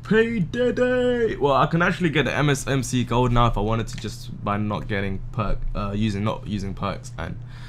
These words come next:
attachments, but meh. I wanna get this done quickly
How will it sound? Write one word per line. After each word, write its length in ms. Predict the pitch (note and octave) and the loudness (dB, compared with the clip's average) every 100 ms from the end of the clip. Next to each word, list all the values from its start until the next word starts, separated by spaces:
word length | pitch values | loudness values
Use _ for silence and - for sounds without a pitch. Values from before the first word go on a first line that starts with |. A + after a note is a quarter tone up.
| - - - - | -12 -12 -12 -8
attachments, 540 | A2 E2 - E2+ - | -6 -6 -6 -8 -6
but 220 | G2 - | -4 -2
meh. 560 | F#2+ A2 A#2 B2 B2 A#2 - - - - - - - - - - - - - - | -2 2 4 6 6 4 -4 -14 -14 -14 -14 -14 -14 -14 -14 -14 -14 -14 -14 -10
I 60 | |
wanna 180 | - G#2+ | -6 -2
get 160 | A2 G2 | -2 -2
this 120 | G#2 | -6
done 500 | - A#2 A2 G#2 G#2 | -4 0 2 0 -4
quickly 640 | - B2 - A#2+ A2+ G2+ | -6 -8 -8 -4 -4 -4